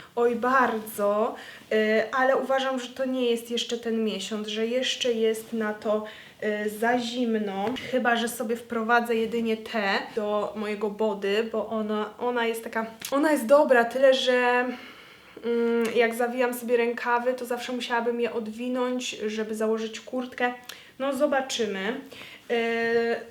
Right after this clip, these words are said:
zobaczyłabym również ten sweter, on jest w ogóle z podstawówki, z lumpeksu.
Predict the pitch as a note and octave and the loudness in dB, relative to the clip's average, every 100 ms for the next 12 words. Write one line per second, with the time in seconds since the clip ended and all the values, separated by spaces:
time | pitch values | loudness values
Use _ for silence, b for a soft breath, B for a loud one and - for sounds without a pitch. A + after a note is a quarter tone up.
0 | - A#3+ A#3 C#4 C#4 - D4+ C#4+ C#4 C4+ | -18 -10 0 4 4 4 4 4 4 -2
1 | C4+ C4+ C4 B3+ - - C4+ C4+ - - | -2 -2 0 0 -4 -6 -6 -4 -6 -10
2 | - C#4+ C#4 C#4 A#3+ B3 A#3+ A3+ A#3+ A3+ | -4 0 2 2 0 0 -2 -2 -6 -6
3 | B3+ A#3+ A#3 - - C#4+ C#4+ - - - | 0 0 0 -4 0 2 2 -4 -6 0
4 | B3 A#3+ A#3+ A3+ - - A3 G#3+ A3+ C4+ | 0 0 -4 -6 -10 -12 -6 -2 -2 -2
5 | C4+ D4 - - - | -2 -2 -2 -6 -4